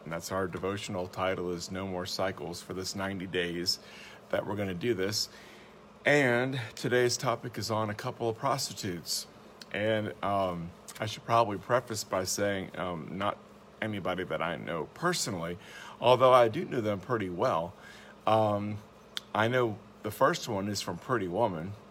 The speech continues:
and the second one's from Luke five. So I contrasted, uh, two <laughs> prostitutes, um, just to get a cou-, make a couple points. But, um, in the movie Pretty Woman, which I like to talk about a lot, there's a couple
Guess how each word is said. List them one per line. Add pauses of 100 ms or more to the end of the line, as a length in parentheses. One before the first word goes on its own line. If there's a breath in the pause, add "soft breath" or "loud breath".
and
the
second
one's
from
Luke
five. (480 loud breath)
So (960 loud breath)
I
contrasted,
uh,
two
<laughs>
prostitutes,
um,
just
to
get
a
cou-,
make
a
couple
points.
But, (720 loud breath)
um, (220)
in
the
movie
Pretty
Woman,
which
I
like
to
talk
about
a
lot,
there's
a
couple